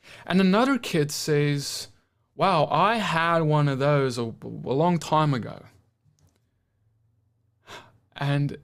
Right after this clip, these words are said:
and we're like, "Yeah, this is what truth is defined by, because this is God's word." And then one of the kids who's a bit more skeptical, let's just say,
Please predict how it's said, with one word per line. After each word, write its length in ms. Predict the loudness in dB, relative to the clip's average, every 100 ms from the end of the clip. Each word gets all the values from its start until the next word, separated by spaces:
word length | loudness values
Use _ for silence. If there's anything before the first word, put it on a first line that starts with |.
| -8
and 180 | -6
we're 160 | -4 -4
like, 280 | -6 -10 -10
"Yeah, 140 | -8
this 300 | -4 -4 -2
is 380 | -2 -2 -4 -12 -18 -20 _ _ _
what 500 | -8 -2 0 0 -6
truth 540 | -10 -8 -2 -2 -4 -6
is 280 | -4 -4 -6
defined 1000 | -10 -12 -12 -14 -4 -2 0 0 -2 -2
by, 240 | -4 -4
because 580 | -4 -8 -8 -8 -8 -4
this 300 | -4 -4 -6
is 260 | -6 -6 -6
God's 640 | -6 -4 -4 -6 -10 -14
word." 760 | -12 -4 0 0 -2 -6 -18 -20 _ _ _ _ _ _ _ _ _
And 180 | 2 2
then 460 | 2 0 0 -2 -6 -16 -16
one 400 | -4 0 2 2
of 260 | 0 -2 -4
the 380 | -2 0 -2 -4
kids 460 | -4 0 0 -2
who's 260 | -2 -2 -2
a 60 |
bit 200 | -4 -4
more 280 | -2 0 0
skeptical, 1160 | -2 -10 -6 -2 -2 0 -4 0 0 2 4 2
let's 260 | 0 -2 -4
just 240 | -6 -4
say, 380 | -2 0 0